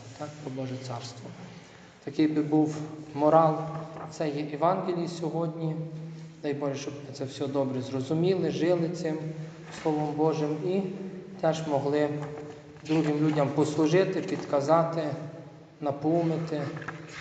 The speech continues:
бути добрими для них, щоб вони теж розуміли, чого Бог від них хоче.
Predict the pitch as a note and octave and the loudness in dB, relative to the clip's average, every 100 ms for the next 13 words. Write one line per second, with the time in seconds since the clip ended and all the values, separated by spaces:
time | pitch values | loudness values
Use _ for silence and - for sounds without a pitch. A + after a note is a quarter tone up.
0 | - D3 C#3+ C3+ D#3 D#3+ D#3 D3+ C#3+ C#3+ | -4 -2 0 2 4 4 4 0 0 0
1 | C#3 C#3+ C#3 C#3+ C3+ C#3 C#3 C#3 C#3+ C#3 | 0 0 -2 -4 -6 -6 -6 -2 -2 -2
2 | C3+ B2+ C3+ C#3+ C3+ B2+ - - - - | -6 -4 -2 -2 -2 -4 -8 -12 -14 -16
3 | - C#3 C#3+ C#3 C#3 - B2+ B2+ - - | -8 -4 -2 -2 -2 -4 -4 -4 -6 -8
4 | A#2+ - | -8 -10